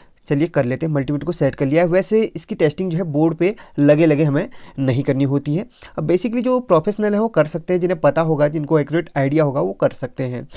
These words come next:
यहाँ पर बिल्कुल ओके कंडीशन में हमारा ट्रांजिस्टर है और यहाँ पर एक फ्यूज लगा है, उसको भी टेस्ट कर लेते हैं। रेजिस्टेंस है, फ्यूजेबल रेजिस्टेंस है। ये सर्किट को चलाने के लिए, इस तरफ के सर्किट को चलाने के लिए, जिसमें हमारा फैन वगैरह जिससे ऑपरेट होता है, उस सर्किट के लिए होता है, वो भी ठीक है।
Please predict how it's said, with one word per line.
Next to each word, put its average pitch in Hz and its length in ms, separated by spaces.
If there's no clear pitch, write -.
यहाँ 156 160
पर 208 180
बिल्कुल 175 540
ओके 160 320
कंडीशन 156 360
में 151 100
हमारा 135 240
ट्रांजिस्टर 131 440
है - 440
और 165 160
यहाँ 160 220
पर 240 140
एक 247 100
फ्यूज 202 240
लगा 202 160
है, 220 40
उसको 208 180
भी 208 80
टेस्ट 160 260
कर 160 80
लेते 143 180
हैं। 190 60
रेजिस्टेंस 160 480
है, - 60
फ्यूजेबल 160 500
रेजिस्टेंस 180 480
है। 247 60
ये - 340
सर्किट - 320
को 220 100
चलाने 151 300
के 165 80
लिए, 165 80
इस 160 120
तरफ 151 180
के 160 80
सर्किट - 280
को 147 80
चलाने 135 180
के 143 40
लिए, 156 80
जिसमें 151 240
हमारा 131 300
फैन 156 260
वगैरह 143 260
जिससे 135 240
ऑपरेट 135 340
होता 127 160
है, 180 40
उस 180 100
सर्किट 127 220
के 143 60
लिए 139 60
होता 147 160
है, - 60
वो 139 100
भी 170 100
ठीक 180 280
है। 220 140